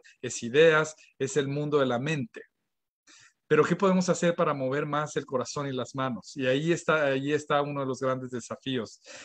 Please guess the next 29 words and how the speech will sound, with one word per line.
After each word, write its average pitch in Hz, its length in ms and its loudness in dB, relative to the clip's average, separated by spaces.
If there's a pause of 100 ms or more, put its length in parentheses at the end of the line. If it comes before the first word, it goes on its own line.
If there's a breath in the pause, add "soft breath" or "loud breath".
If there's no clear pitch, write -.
(180 loud breath)
Eh, 117 420 -2 (260)
se 143 140 -2
los 131 140 2
dejo 160 320 8
ahí 156 200 4
como, 143 460 2 (100)
como, 123 600 -4
eh, 113 400 -2 (580 loud breath)
como 120 760 0 (140)
teaser, 127 480 4
como, 117 600 0
como 123 460 0
carnada, 165 480 6
digamos, 156 400 4
para 123 160 0
que 131 100 -4
vengan 143 240 4
a 135 60 0
la 127 100 -2
siguiente 139 320 -6
sesión, 127 400 -2
porque 123 220 -2
vamos 127 200 0
a 135 40 0
hablar 127 200 2
mucho 139 300 -4
más 127 240 -4
sobre 127 260 0
eso, 104 300 -6